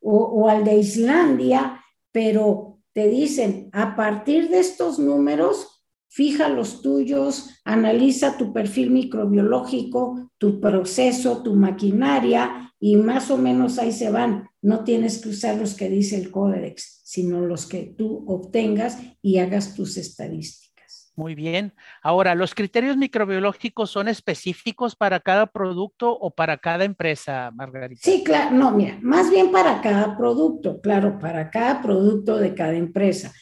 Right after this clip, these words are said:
Speaker 1: Pero, por
Speaker 2: Ajá.
Speaker 1: ejemplo, no son iguales para lácteos en tantos derivados que hay. No son iguales las cargas bacterianas ni los números permitidos para carne fresca que para carnes coscurados o para embutidos.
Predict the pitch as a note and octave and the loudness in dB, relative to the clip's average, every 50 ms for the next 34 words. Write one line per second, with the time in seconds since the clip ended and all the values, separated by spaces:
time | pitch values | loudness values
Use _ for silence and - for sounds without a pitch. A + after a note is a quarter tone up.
0 | _ - _ _ _ - G3+ G#3 - D3 - G3+ G3+ G#3 A3+ B3 B3+ B3+ - - | _ -20 _ _ _ -2 2 2 2 2 2 2 2 2 2 2 -2 -2 -2 0
1 | G#3 F#3+ - - - - - A3 B3+ E4 E4+ - - F4+ F4+ F4+ F4+ F4 E4+ D#4 | -2 -2 -2 -4 -10 -6 -2 2 4 4 4 4 4 6 8 8 8 6 6 4
2 | E4 E4 E4 E4+ F4 E4 - - - A#3+ A#3 A3+ A3 A3+ A3+ B3+ C#4 C#4 C4+ - | 4 4 6 4 4 2 0 -2 0 0 2 2 2 4 4 4 2 0 -2 -4
3 | - C#4 C#4 C4 - B3 G#3+ G#3+ - - A#3 B3 B3 B3 B3+ B3 A#3+ A#3+ A#3 G#3+ | -4 -4 -4 -4 -4 -8 -8 -8 -4 -4 -4 -4 -4 -4 -6 -6 -4 -2 -2 0
4 | G3+ G3+ G3 G3 G3+ G3+ G#3 G#3 G#3 - - - F#3+ F#3+ F#3+ G3 G3 F#3 F3+ F#3 | 2 2 2 2 2 2 2 0 -2 -6 -6 -6 -4 -4 -2 0 0 0 0 -2
5 | F#3 - - - _ - B3 - - - - D#3 D4+ D4+ D3 C#3+ C3+ - C3+ - | -4 -12 -20 -14 _ -2 0 0 0 2 2 2 2 4 2 2 4 4 4 4
6 | D4 D4 C#4+ C4 A#3 A3+ A3 G#3+ G3+ G3 - - B3 A#3+ A#3 A#3 B3+ B3+ A3 G#3 | 6 6 4 4 4 2 2 0 0 0 -2 -4 -6 -4 -4 -2 -4 -4 -2 -2
7 | A3 G#3 G#3 - G#3 G3+ G3 G#3+ A3+ A#3+ A#3+ B3 A#3+ A3+ G#3 G3 G3 G3 F3+ F3 | -2 -4 -2 -2 -2 -2 0 0 0 0 0 0 0 0 0 0 0 0 0 -2
8 | F3+ F3+ F3+ G#3 G#3+ A3 A3 A3 G#3 G#3 G3+ - - F#3+ F3+ F3+ F#3+ F#3+ F#3 - | -2 0 2 2 2 2 2 0 0 -2 -4 -6 -8 -8 -6 -4 -4 -6 -4 -4
9 | B3 B3 A#3 A3 A3+ G#3 - - - - _ _ - G#3 G#3 G3+ G3 G3 G3 - | -4 -2 -2 -2 -4 -6 -8 -12 -20 -20 _ _ 0 2 4 4 4 2 2 0
10 | A3+ A3+ A3 A#3 A#3 A3+ G#3 - B3 B3+ B3+ B3 - - A#3+ A3+ A3 - G3 G3 | -2 -2 0 -2 -2 -2 -2 -2 0 0 0 0 -2 -4 -6 -6 -4 -4 -6 -4
11 | - G3+ F#3 F3+ F3+ F3+ - A3+ G#3+ G#3 G#3 A3+ A3 G#3 G#3 G3+ - G3 F3+ - | -4 -4 -4 -4 -4 -4 -4 -4 -2 -2 0 -2 -2 -2 -4 -4 -6 -6 -8 -8
12 | - _ - F#3 F#3+ F#3+ G#3+ A#3 A#3+ A#3 A3 A3+ G#3+ - - - _ _ _ - | -12 _ -6 -4 -2 0 0 0 0 0 -2 -2 -4 -6 -12 -20 _ _ _ -6
13 | A3 A3 - - G3 F3+ E3+ F3+ F3 E3+ D#3 E3+ E3+ F3 - G#3 G3+ F#3+ - - | -4 -4 -2 0 0 0 0 0 0 -2 -2 -4 -6 -2 2 4 6 6 4 2
14 | - - - - - - - _ _ | -4 -10 -14 -16 -18 -20 -20 _ _